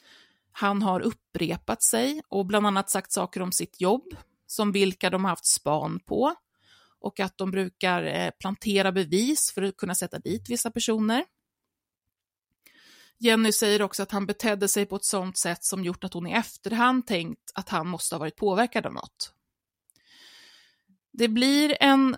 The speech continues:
uppmärksammad huvudförhandling för ringa narkotikabrott med Jenny som tilltalad fjortonde februari tjugonitton. Ehm, under den så är genomgången av journalkopian, eh, för undersökningstillfället.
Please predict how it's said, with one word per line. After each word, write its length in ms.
uppmärksammad 760
huvudförhandling 800
för 140
ringa 260
narkotikabrott 1120
med 140
Jenny 360
som 140
tilltalad 640
fjortonde 540
februari 640
tjugonitton. 1040
Ehm, 640
under 380
den 240
så 80
är 40
genomgången 640
av 100
journalkopian, 1300
eh, 460
för 220
undersökningstillfället. 1700